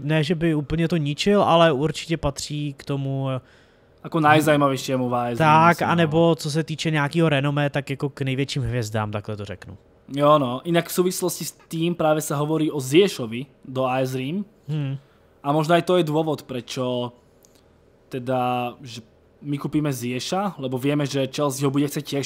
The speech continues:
Speaker 2: iba predať.
Speaker 1: Mhm.
Speaker 2: Tak oni logicky chcú predať Zaniola. Vlastne
Speaker 1: No
Speaker 2: zarobia
Speaker 1: jasne.
Speaker 2: peniaze na Zaniolovi, ale kúpia za neho Zieša.
Speaker 1: No, za púlku, no.
Speaker 2: No, toto je vlastne možno aj to, na čo sa čaká,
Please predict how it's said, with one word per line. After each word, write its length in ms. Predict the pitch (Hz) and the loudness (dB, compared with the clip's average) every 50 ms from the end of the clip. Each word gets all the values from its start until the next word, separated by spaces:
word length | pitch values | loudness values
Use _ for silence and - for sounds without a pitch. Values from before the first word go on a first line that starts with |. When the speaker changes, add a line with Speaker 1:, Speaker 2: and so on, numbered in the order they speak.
| - - | -6 -4
Speaker 2:
iba 140 | 170 147 147 | -2 -2 -2
predať. 500 | 139 - 123 123 117 127 165 - - - _ _ _ _ _ _ _ | -2 -2 -6 -8 -6 -8 -8 -10 -12 -18 _ _ _ _ _ _ _
Speaker 1:
Mhm. 340 | 135 123 113 131 147 160 160 - _ _ _ _ _ _ _ _ _ _ _ _ _ _ _ _ | -10 -8 -8 -6 -8 -8 -10 -12 _ _ _ _ _ _ _ _ _ _ _ _ _ _ _ _
Speaker 2:
Tak 160 | _ - 151 | _ -12 -6
oni 200 | - 170 170 175 | -2 0 2 4
logicky 360 | 175 165 165 165 175 - - 175 | 4 4 4 4 2 0 -2 -4
chcú 120 | - 175 | -4 -2
predať 280 | 156 170 170 170 156 147 | 2 4 4 4 4 4
Zaniola. 480 | 156 156 143 127 120 117 113 117 - _ _ _ | 2 2 2 0 -4 -6 -8 -12 -14 _ _ _
Vlastne 280 | - 147 143 135 - 151 | -8 -8 -6 -6 -4 -2
Speaker 1:
No 120 | 135 143 | 2 2
Speaker 2:
zarobia 160 | 147 151 151 151 | 4 4 4 4
Speaker 1:
jasne. 160 | 143 - 151 | 2 2 0
Speaker 2:
peniaze 240 | 139 147 147 143 143 | 0 0 0 0 0
na 120 | 143 143 | -2 -2
Zaniolovi, 680 | 127 127 135 143 151 160 165 165 165 165 160 160 160 156 | -2 -2 -2 -2 -2 0 0 0 0 2 2 2 2 4
ale 240 | 151 151 151 143 147 - - - 160 143 | 4 2 2 0 -2 -8 -18 -20 -18 -14
kúpia 300 | - - 147 - 160 147 | -12 -8 -6 -4 -4 -2
za 80 | 127 | -2
neho 160 | 147 147 139 | -2 -2 -4
Zieša. 480 | 139 135 127 123 117 107 101 - - 107 - _ _ _ _ _ _ | -4 -4 -4 -6 -6 -8 -10 -14 -16 -20 -20 _ _ _ _ _ _
Speaker 1:
No, 220 | 143 147 151 151 | -6 -4 -2 -2
za 160 | 151 135 147 | -2 -2 -4
púlku, 400 | 131 - - 135 127 123 - 110 | -4 -6 -6 -8 -8 -8 -10 -10
no. 240 | 107 104 104 113 113 - _ _ _ _ _ _ _ _ _ _ | -10 -10 -10 -12 -14 -18 _ _ _ _ _ _ _ _ _ _
Speaker 2:
No, 180 | - 147 147 143 151 151 - - _ | -4 0 0 0 0 -2 -6 -14 _
toto 240 | _ - 160 - 165 | _ -2 -2 0 0
je 120 | 156 143 | 0 2
vlastne 280 | 143 147 139 - - 147 | 0 0 -2 -4 -6 -6
možno 280 | 139 139 135 139 147 139 | -6 -4 -4 -4 -4 -4
aj 160 | 139 131 135 | -4 -4 -4
to, 200 | - 139 139 139 | -4 -2 0 0
na 120 | 135 135 | 0 -2
čo 100 | 135 135 | -6 -8
sa 140 | - - 143 | -12 -14 -12
čaká, 400 | - - 117 110 131 127 127 123 | -10 -10 -10 -8 -6 -6 -6 -6